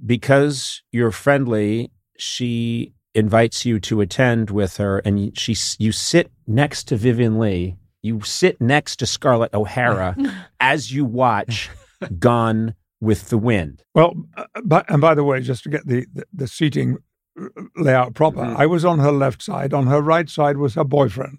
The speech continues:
Speaker 1: Mm-hmm.
Speaker 3: who was, uh, a leading actor in the company we were working for, which was the London Old Vic Company, on
Speaker 1: Mm-hmm.
Speaker 3: tour. We were only on tour. We didn't ever play in London.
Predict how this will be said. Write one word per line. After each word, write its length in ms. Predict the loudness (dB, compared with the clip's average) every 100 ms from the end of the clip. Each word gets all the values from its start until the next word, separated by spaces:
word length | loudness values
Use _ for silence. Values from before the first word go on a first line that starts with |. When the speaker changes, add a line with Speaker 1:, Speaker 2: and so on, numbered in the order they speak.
| -16
Speaker 1:
Mm-hmm. 240 | -14 -12 -12 0
Speaker 3:
who 360 | 6 8 8 6
was, 440 | 4 6 4 0 0
uh, 200 | 4 6
a 80 | 6
leading 480 | 4 6 4 4 4
actor 440 | 2 0 0 -4 2
in 240 | 6 6
the 60 | 6
company 460 | 2 2 4 2 2
we 200 | 2 0
were 120 | 0
working 420 | 0 -2 0 -2
for, 240 | 0 -2
which 180 | -2 -2
was 220 | -2 0
the 180 | 0 0 -4 _ _
London 360 | 4 4 4 2
Old 180 | 2 0
Vic 220 | -4 -4
Company, 420 | -6 -4 -4 -4
on 220 | 2 2
Speaker 1:
Mm-hmm. 160 | 2 -2
Speaker 3:
tour. 200 | -8 -8 _ _ _ 4
We 100 | 6
were 140 | 8
only 200 | 6 6 2
on 160 | 0
tour. 260 | -4 -4 -2
We 140 | -2
didn't 300 | -2 -2 -4 -8 -6
ever 200 | -4 -4
play 420 | -6 -4 -4 -6 _ _ 2
in 160 | 4 6
London. 300 | 4 0